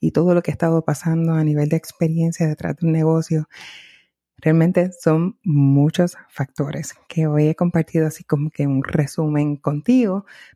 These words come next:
pero son bien valiosos. Estoy segura que si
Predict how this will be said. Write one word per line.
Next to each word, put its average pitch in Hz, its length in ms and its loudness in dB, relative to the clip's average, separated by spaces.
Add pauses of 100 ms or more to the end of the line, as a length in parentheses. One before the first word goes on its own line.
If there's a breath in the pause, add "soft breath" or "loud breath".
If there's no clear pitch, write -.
pero 165 1120 2
son 190 440 -4 (100)
bien 156 500 0
valiosos. 160 520 2
Estoy 147 200 -4
segura 151 300 0
que 156 140 -4
si 151 460 0